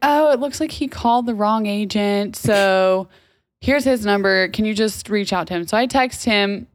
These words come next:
Speaker 1: I think I tried to call him and it didn't, he didn't pick up. So I then just texted him and said, like, "Hey, this is Lizzie." Brittany. Oh, I just said her name. Whoops.
Speaker 2: <laughs>
Speaker 1: Bleep. Maybe we can get Ab and John to bleep it out.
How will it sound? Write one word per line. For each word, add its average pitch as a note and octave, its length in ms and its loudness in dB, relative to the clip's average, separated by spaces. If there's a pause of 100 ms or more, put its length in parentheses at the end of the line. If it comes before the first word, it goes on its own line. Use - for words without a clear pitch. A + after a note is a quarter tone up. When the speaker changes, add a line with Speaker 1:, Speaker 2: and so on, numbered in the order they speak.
(960)
Speaker 1:
I A3+ 140 -6
think D#4 160 0
I G#4 60 -6
tried B3 180 0
to G3+ 80 -2
call F#3 320 0
him D#3 120 -2
and D3+ 100 -4
it - 80 -6
didn't, D#3+ 260 -4
he D#3+ 140 -6
didn't E3 220 -4
pick D#3+ 160 -4
up. D3+ 280 0
So F#3+ 80 0
I E3 220 0 (300)
then F#3+ 200 0
just E3+ 200 -6
texted E3 300 -4
him F3 160 0
and E3 140 -4
said, D#3 160 -2
like, D3+ 220 -6
"Hey, C#4+ 340 0
this A3 220 -4
is F#3+ 160 -8
Lizzie." A#3 400 0
Brittany. E3+ 560 -6 (100)
Oh, E3 160 -4
I D#3+ 100 -2
just D3 140 -6
said - 100 -8
her D3 60 -4
name. C#3+ 320 -6
Whoops. E3 240 -4 (340)
Speaker 2:
<laughs> - 20 -2 (680)
Speaker 1:
Bleep. F#3 640 -2
Maybe G3+ 180 0
we A3 120 0
can A3 100 -2
get F#3+ 160 -2
Ab E3 160 -4
and F3 100 -4
John D3 240 -4
to D#3 60 -6
bleep C#3+ 240 -6
it D3+ 80 -4
out. D3 180 -2